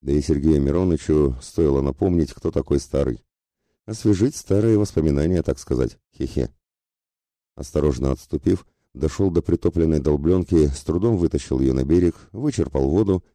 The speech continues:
и отчалил несколько минут спустя. Своё дело он сделал, но не мешает напоследок продемонстрировать в деревне опухшую от самогона и комарья рожу.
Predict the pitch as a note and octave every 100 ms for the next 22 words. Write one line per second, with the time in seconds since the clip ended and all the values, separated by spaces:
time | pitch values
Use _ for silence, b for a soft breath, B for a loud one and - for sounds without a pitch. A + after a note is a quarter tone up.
0 | _ _ _ A2+ D3 A#2 - A#2 A2+ F2+
1 | D#2+ F#2+ - C#2+ C#2 C2+ D2 - - -
2 | A#1 _ _ _ _ _ _ _ - D#2
3 | C#2+ C#2+ D2 F#2+ F2+ E2 F#2+ C#3+ F2 B1+
4 | D#2 C2 A1+ _ _ _ _ - C3+ C3+
5 | C#3 - A#2 D#2+ D#2+ - - A2 F#2 D2
6 | D#2+ D#2 E2 E2 - F#2 E2+ D2+ C#2 D2
7 | E2+ F#2+ D#2 C#2 C2+ D2 G2+ F2+ - D2+
8 | C2+ - D2+ D#2 F2+ F2 C#2+ C2+ C#2 C2+
9 | D2 D2+ C2+ B1+ B1